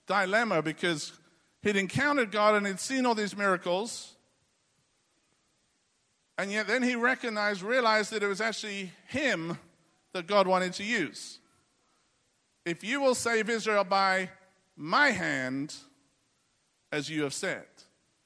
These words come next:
He knew God had spoken to him. He knew what God wanted to do, but when it actually came to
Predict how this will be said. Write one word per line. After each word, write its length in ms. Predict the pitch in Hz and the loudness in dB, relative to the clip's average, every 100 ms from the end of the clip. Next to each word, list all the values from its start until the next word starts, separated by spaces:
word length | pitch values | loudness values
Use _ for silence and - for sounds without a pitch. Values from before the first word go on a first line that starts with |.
| _ _ _ _ _ _ _ _ | _ _ _ _ _ _ _ _
He 140 | - 202 | -6 -2
knew 260 | 208 294 | 0 0
God 200 | 247 220 | 2 0
had 140 | 247 - | 0 -2
spoken 460 | - 269 - 190 | -2 -4 -2 -8
to 140 | 156 151 | -8 -6
him. 380 | 143 165 220 208 _ _ _ _ _ _ _ _ _ _ _ _ - | -6 -8 -10 -18 _ _ _ _ _ _ _ _ _ _ _ _ -8
He 120 | 202 | -4
knew 220 | 208 294 | 0 2
what 200 | 254 180 | 2 2
God 200 | 233 220 | 0 0
wanted 340 | 208 208 208 190 | 2 -2 -2 -4
to 100 | 202 | -8
do, 280 | 196 254 196 | -4 -4 -2
but 160 | 202 | -2
when 140 | 202 220 | 0 0
it 60 | |
actually 360 | 214 233 - 202 | 2 0 -2 -8
came 340 | 220 220 208 | -4 -4 -4
to 380 | - 196 190 185 | -4 0 0 0